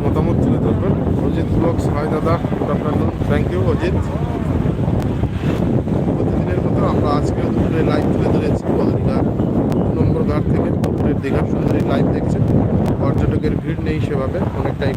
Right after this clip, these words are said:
ফাঁকা। দীঘার সৈকত ফাঁকা থাকলেও আমরা কিন্তু প্রতিদিনই যেভাবে দীঘা সুন্দরীকে লাইভের মাধ্যমে তুলে ধরি, আজকেও তার ব্যতিক্রম নয়। আজকেও নতুন লাইভ নিয়ে চলে এসেছি হলদিঘার বিচ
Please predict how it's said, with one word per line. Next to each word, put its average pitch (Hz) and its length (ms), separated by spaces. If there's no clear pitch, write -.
ফাঁকা। 135 240
দীঘার - 340
সৈকত 156 360
ফাঁকা 147 220
থাকলেও 165 320
আমরা 156 160
কিন্তু 156 280
প্রতিদিনই 160 520
যেভাবে 139 320
দীঘা 143 200
সুন্দরীকে 151 480
লাইভের 135 320
মাধ্যমে 131 340
তুলে - 140
ধরি, 120 140
আজকেও 151 320
তার 143 200
ব্যতিক্রম 175 440
নয়। - 140
আজকেও 151 360
নতুন 160 260
লাইভ 139 200
নিয়ে 139 180
চলে 143 180
এসেছি 202 240
হলদিঘার 151 420
বিচ 160 140